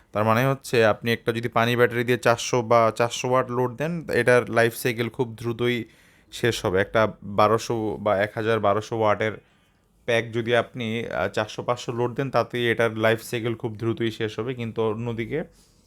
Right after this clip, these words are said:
এই ব্যাটারিগুলো, ফসফেট ব্যাটারিগুলোতে আপনি মিনিমাম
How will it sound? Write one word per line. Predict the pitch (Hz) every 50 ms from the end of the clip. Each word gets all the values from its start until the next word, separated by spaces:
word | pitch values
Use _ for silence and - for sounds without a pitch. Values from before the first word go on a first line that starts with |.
| - - _ _ _ _ _ _ _ -
এই | 135 143 143 147
ব্যাটারিগুলো, | 139 143 135 131 139 147 147 143 143 143 131 123 135 139 - - _ _ _ _ _ _ _ _ _ _ _ _ - _ _
ফসফেট | 120 117 - - 135 123
ব্যাটারিগুলোতে | 117 127 127 120 123 131 127 131 135 143 139 151 143
আপনি | 139 139 - 131 131
মিনিমাম | 127 127 123 123 123 127 127 123 120